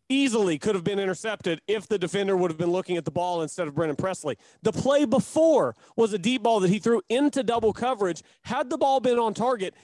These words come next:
it would have been un-, intercepted. Fortunately, he overthrew the receiver in the end zone by about five yards. Otherwise, the only guy there to catch it would have been Missouri State's safety. So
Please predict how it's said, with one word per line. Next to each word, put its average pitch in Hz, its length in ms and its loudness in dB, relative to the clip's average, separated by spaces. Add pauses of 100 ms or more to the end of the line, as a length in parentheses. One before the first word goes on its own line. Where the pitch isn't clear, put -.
it 220 160 2
would 262 180 2
have 233 100 -4
been 220 160 0
un-, 214 280 -2
intercepted. 202 640 -4
Fortunately, 240 540 -2
he 196 100 0
overthrew 208 520 -2
the 240 100 -4
receiver 180 500 -4 (240)
in 233 160 -2
the 202 180 0
end 262 120 -4
zone 196 220 -4
by 180 160 -8
about 180 240 -8
five 214 320 -4
yards. 196 440 0 (180)
Otherwise, 196 560 -2
the 165 140 -6
only 240 280 -2
guy 214 260 -4
there 202 140 -4
to 156 60 -4
catch 240 300 -8
it 165 120 -4 (160)
would 214 140 2
have 180 60 -6
been 196 160 0
Missouri 185 300 -2
State's 175 300 -6
safety. 196 460 -4
So 180 320 0